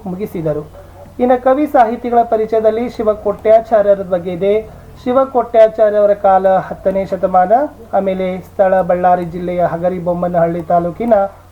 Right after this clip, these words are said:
ಕೋಗಳಿ. ಅವರ ಕೃತಿ ಎಸ್ ವಡ್ಡಾರಾಧನೆ ಅಂತಕ್ಕಂಥದ್ದು ಅವರ ಕೃತಿಯಾಗಿತ್ತು. ಅವರು ಕನ್ನಡದ ಪ್ರಥಮ ಗದ್ಯ ಕೃತಿ ವಡ್ಡಾರಾಧನೆಯ ಕರ್ತೃ ಅಂತ ನಾವೇನ್ ಮಾಡ್ಬೋದು,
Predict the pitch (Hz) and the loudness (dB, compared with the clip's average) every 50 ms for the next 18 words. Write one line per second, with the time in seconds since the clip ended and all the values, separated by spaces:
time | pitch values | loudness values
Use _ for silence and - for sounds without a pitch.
0 | - - - - 254 254 247 214 190 165 156 160 - - - - - - - - | -20 -10 0 2 2 2 4 2 0 -2 -2 -10 -12 -18 -20 -20 -20 -12 -2 0
1 | 220 233 247 247 247 269 277 262 - 277 285 285 269 - - - - - - 254 | 0 2 0 -2 -2 -4 -10 -6 -6 -6 -6 -6 -8 -12 -20 -20 -14 -4 0 0
2 | 262 254 - - - 196 196 196 226 262 262 240 226 214 196 220 208 214 214 220 | 0 0 0 0 0 0 0 2 0 2 4 6 4 4 4 0 -2 -2 0 -2
3 | 208 190 - 208 196 - 196 185 165 190 190 196 214 220 208 202 185 190 180 175 | -2 0 0 0 0 2 0 0 2 0 2 2 2 4 4 2 2 2 -2 -2
4 | - 185 175 170 - 196 185 185 180 185 170 - 240 247 262 254 - - - - | -6 -8 -10 -6 -2 0 0 0 0 -4 -6 -2 0 0 0 0 -2 -8 -20 -20
5 | - - - 233 240 262 254 226 214 220 220 220 - 254 262 262 262 247 233 226 | -14 -4 2 4 4 4 4 4 2 2 0 -2 0 -2 0 2 4 2 4 4
6 | 226 220 214 214 208 208 185 165 - 214 226 233 220 196 190 190 170 - 175 170 | 4 4 4 2 2 0 -2 2 2 2 2 2 2 2 -2 -4 -4 -4 -6 -6
7 | - - 208 196 - 196 190 196 - 208 196 190 180 170 196 196 190 185 180 175 | -2 -2 -4 -4 -4 -6 -6 -6 -2 0 0 0 2 2 2 4 4 4 2 2
8 | 165 180 175 220 226 214 196 190 190 - - - - - 254 247 - - 220 214 | 2 0 -2 0 2 2 2 2 0 -6 -14 -10 0 2 2 2 0 -2 -4 -2
9 | 202 196 185 180 170 185 180 175 170 170 175 175 175 180 170 165 170 190 233 240 | 0 0 -2 -2 -2 -2 2 2 2 2 0 -4 -2 0 0 0 2 0 0 2
10 | 208 196 190 190 | 2 0 -2 -2